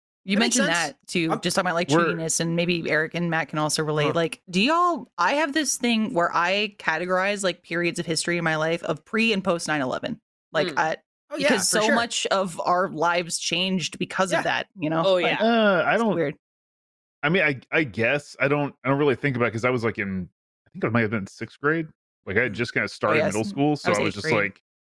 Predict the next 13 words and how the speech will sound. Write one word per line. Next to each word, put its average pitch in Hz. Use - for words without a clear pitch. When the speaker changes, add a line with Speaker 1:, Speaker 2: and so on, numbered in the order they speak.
Speaker 2:
See, 220
I 240
was 208
in 190
Speaker 3:
"Yeah, 180
Speaker 2:
high 170
school. 117
Speaker 3:
stuff 190
happened. 123
I 113
don't 123
Speaker 4:
Ah. 156
Speaker 3:
know." 101